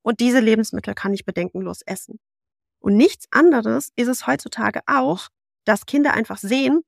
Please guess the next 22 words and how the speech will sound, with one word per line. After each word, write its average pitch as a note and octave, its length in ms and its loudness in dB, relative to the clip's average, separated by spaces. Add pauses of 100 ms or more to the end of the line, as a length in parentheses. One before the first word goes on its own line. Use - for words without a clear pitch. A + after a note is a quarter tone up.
was G3+ 360 -2
ist, - 220 -6 (160)
essen G3+ 260 -4
Mama F#3 180 -4
und F3 100 -8
Papa, D4 360 0
was G3 140 -4
essen G3 280 -6
ältere F3+ 380 -6
Geschwister. - 500 -6
Ältere - 260 -12
Geschwister - 420 -8
sind - 160 -14
übrigens F3 400 -8
super - 320 -4 (260)
an F3+ 120 -2
der F3 120 -6
Stelle, G3 340 -2 (120)
<laughs> - 80 -20
aber - 320 -4 (440)
manchmal B3 340 4
auch, A3+ 320 2